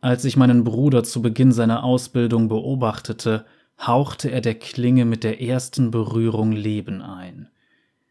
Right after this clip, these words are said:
Die flüsternden Stimmen in den Hallen verglichen ihn mit den alten Schwertkämpfern. Aber je älter und geschickter Yasuo wurde,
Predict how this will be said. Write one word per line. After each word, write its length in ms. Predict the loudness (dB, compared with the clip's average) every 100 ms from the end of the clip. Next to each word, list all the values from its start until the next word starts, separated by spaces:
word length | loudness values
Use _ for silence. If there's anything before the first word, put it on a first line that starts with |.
| _ _ _ -6
Die 80 | -6
flüsternden 720 | 0 2 2 4 4 4 0
Stimmen 500 | -2 0 4 4 4
in 120 | 0
den 240 | 0 -2
Hallen 260 | 0 2 2
verglichen 640 | 0 -4 -2 -2 0 -2
ihn 240 | 2 2 2
mit 120 | 0
den 120 | -4
alten 380 | -2 -4 -4 -6
Schwertkämpfern. 1040 | -6 -4 -4 -4 -8 -10 -10 -10 -8 -8 -12 _ _ _ _ _ _ _ _ -8
Aber 220 | -4 -2
je 220 | 0 -2
älter 420 | 0 -2 0 -2 -2
und 160 | -4
geschickter 500 | -6 -4 -4 -4 -2
Yasuo 760 | 0 2 0 -2 -2 0 0 0
wurde, 440 | 0 0 0 -2